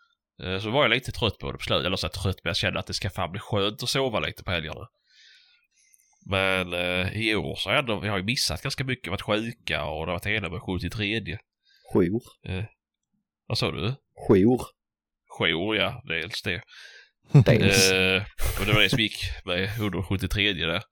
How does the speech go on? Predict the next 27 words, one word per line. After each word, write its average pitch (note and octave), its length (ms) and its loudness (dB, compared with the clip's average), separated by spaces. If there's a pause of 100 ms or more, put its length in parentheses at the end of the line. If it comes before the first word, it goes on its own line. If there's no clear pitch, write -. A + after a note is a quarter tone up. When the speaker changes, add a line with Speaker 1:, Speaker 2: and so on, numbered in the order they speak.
(1000)
Speaker 1:
Men, E2+ 420 0
eh, E2+ 360 0 (1600)
nej, G#2+ 200 6
så C#3 140 0
nu A#2 120 2
känner D#3+ 180 2
jag G#2+ 100 2
att - 80 -4
han, A#2 100 -2
fan, D3 360 -4
jag D3 80 -4
hade E3 260 -6
nog, E3 400 -4
nog G3 120 0 (160)
kunnat D#3 200 -4
haft F3 200 -2
ett D#3+ 80 -12
par C#3 140 -2
månader A2+ 320 -2
till, - 260 -8
alltså. - 160 -10 (840)
Speaker 2:
Månader? G#2+ 400 -2 (1120)
Speaker 1:
Ja, C3 500 -6
jag B2 100 -8
känner G#2+ 280 -8
det. A2 80 -8 (1040)
Speaker 2:
Ja. F#2 240 0